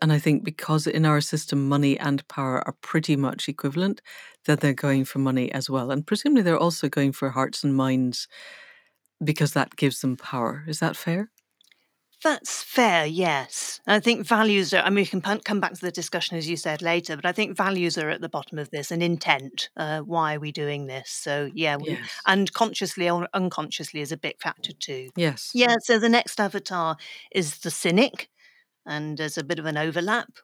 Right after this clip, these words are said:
Speaker 2: with the manipulator, 'cause the cynic knows full well what harm is being done in the world,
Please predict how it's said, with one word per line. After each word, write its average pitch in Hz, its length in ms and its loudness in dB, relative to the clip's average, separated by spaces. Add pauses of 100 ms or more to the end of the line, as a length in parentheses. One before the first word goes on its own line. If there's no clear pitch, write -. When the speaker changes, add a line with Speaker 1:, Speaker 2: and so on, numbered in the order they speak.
Speaker 2:
with 160 240 -10
the 160 160 -10
manipulator, 156 840 -2 (380)
'cause 202 160 2
the 220 80 -4
cynic 269 560 2 (400)
knows 247 400 10
full 226 300 2
well 196 440 4 (320)
what 208 340 2
harm 208 300 6
is 214 160 4
being 160 320 0
done 151 220 0
in 143 120 -2
the 139 80 -4
world, 139 500 -2